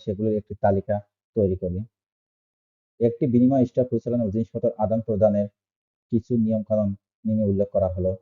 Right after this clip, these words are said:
এক, বিনিময় স্টলে নির্দেশিকা প্রদর্শন। বিনিময় স্টলে আদান প্রদান করার আগে একটি সম্পর্কে সঠিক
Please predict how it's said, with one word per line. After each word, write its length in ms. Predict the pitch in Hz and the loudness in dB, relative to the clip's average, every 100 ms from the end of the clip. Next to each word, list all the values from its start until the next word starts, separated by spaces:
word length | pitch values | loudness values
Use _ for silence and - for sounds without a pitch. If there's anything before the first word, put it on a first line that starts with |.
| _ _ _ _ _ _ _ _ _ _ _ | _ _ _ _ _ _ _ _ _ _ _
এক, 280 | 110 104 107 - _ _ _ _ _ _ - | 2 4 4 -2 _ _ _ _ _ _ -4
বিনিময় 400 | 104 127 147 131 | 2 4 4 0
স্টলে 220 | - 120 117 | 0 0 0
নির্দেশিকা 520 | 104 113 - - 113 107 | 0 -2 -8 -4 0 0
প্রদর্শন। 880 | - 98 92 _ _ _ - 104 107 95 | 0 -4 -6 _ _ _ -4 -4 -2 -2
বিনিময় 300 | 113 131 120 | 2 2 2
স্টলে 200 | - 113 107 107 | 0 -4 -2 0
আদান 200 | 107 127 131 | 2 2 0
প্রদান 300 | 113 110 104 104 _ _ _ _ - | 0 2 2 -2 _ _ _ _ 4
করার 280 | 107 104 101 - _ _ - | 6 6 2 -6 _ _ -6
আগে 200 | 101 113 107 | -2 -2 -4
একটি 140 | - - | -10 -14
সম্পর্কে 420 | - 101 113 - 98 | -10 -2 -2 -2 -8
সঠিক 280 | - 107 120 | -6 -4 -6